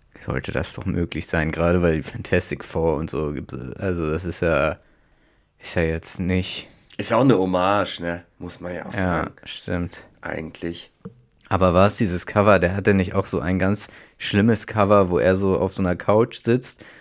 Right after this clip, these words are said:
Speaker 1: und der Couchtisch ist so eine Frau auf allen Vieren und er hat so die Beine auf sie abge-,
Speaker 2: Echt?
Speaker 1: abgelegt?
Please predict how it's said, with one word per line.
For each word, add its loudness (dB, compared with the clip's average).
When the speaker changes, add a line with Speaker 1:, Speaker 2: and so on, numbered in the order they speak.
Speaker 1:
und 0
der 4
Couchtisch 2
ist 0
so 0
eine 2
Frau 2
auf 2
allen 0
Vieren -2
und -6
er 0
hat -2
so 0
die -2
Beine 2
auf 0
sie 0
abge-, 6
Speaker 2:
Echt? 6
Speaker 1:
abgelegt? 2